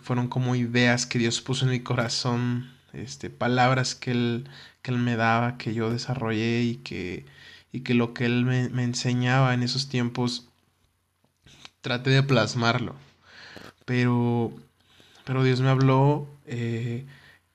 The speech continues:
que precisamente si ten-, si quería yo hacer algo para Él, tenía que ser con excelencia. Y, y el día de hoy estoy, estoy alegre, estoy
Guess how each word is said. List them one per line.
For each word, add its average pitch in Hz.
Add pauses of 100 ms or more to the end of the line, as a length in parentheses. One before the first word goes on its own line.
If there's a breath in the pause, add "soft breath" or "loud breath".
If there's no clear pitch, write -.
(120)
que 127
precisamente 131
si -
ten-, 123
si 123
quería 127
yo 131
hacer 131
algo 135
para 123
Él, 123
tenía 123
que -
ser 135
con 127
excelencia. 123 (680 loud breath)
Y, 147
y 156
el 156
día 190
de 185
hoy 175
estoy, 147
estoy 131 (300 loud breath)
alegre, 131
estoy 127